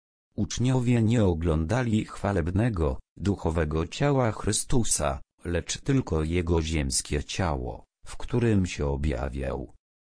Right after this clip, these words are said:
Apostoł święty Paweł wyraźnie nas uczy, że Pan Jezus Chrystus został wzbudzony z martwych jako dający życie duch,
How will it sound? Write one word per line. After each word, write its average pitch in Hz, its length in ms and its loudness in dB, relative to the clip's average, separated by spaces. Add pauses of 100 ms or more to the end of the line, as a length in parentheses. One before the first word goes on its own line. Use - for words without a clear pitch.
(300)
Apostoł 101 640 0
święty 120 600 2
Paweł 95 480 2
wyraźnie 85 720 0
nas 101 360 2
uczy, 73 360 -4 (280)
że 85 200 4
Pan 82 280 2
Jezus 85 520 2
Chrystus 101 600 0
został 82 760 0
wzbudzony 92 800 0
z 82 120 0
martwych 98 640 -2
jako 95 420 2
dający 80 600 0
życie 85 460 -2
duch, - 560 -6